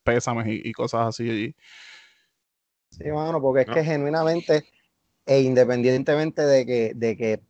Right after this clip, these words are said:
Speaker 2: una persona haya hecho X o Y cosas, siempre hay alguien que lo quiere, mano.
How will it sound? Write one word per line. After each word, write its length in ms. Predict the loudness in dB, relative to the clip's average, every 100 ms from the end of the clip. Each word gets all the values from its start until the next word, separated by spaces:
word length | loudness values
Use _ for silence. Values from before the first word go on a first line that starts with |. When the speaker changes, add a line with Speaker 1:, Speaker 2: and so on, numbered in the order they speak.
| _ _ _
Speaker 2:
una 260 | -8 -2 2
persona 440 | 2 2 -4 -2
haya 220 | 2 4 2
hecho 280 | 0 -8 -2
X 360 | -2 0 -2
o 60 | 0
Y 160 | 2 2
cosas, 320 | 0 -4 -8
siempre 380 | -10 -6 0 0
hay 60 |
alguien 280 | 0 -2 -4
que 100 | -2
lo 100 | -2
quiere, 300 | -2 -4 -4
mano. 260 | -8 -14